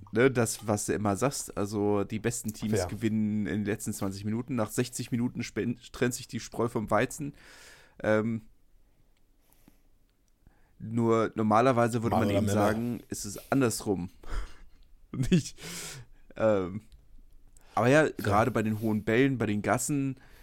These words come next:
Speaker 1: ähm, war Bayern deutlich besser. Und am Ende, ähm, die Versuche, die sie gelegt haben, ähm, auch einfach gut rausgespielt.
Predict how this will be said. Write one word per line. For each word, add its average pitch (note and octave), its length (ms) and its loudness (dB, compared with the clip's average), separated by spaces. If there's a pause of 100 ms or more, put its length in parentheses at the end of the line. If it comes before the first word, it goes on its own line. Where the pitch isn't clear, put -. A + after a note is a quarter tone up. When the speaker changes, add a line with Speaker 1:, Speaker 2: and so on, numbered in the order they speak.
(400)
Speaker 1:
ähm, G#2+ 800 0
war F#2+ 140 -4
Bayern A2+ 320 4
deutlich G#2 420 -4
besser. E3 420 -2 (1400)
Und G#2+ 200 -2
am G2 120 -2
Ende, B2+ 800 0
ähm, G#2 680 -2 (360)
die A2 60 -4
Versuche, A2 440 -2
die D#3+ 100 0
sie C3+ 140 2
gelegt C3+ 320 0
haben, D#3 480 0 (200)
ähm, A2+ 440 -6 (960)
auch - 140 -12
einfach A#2+ 340 -2
gut B2 300 -4
rausgespielt. - 920 -4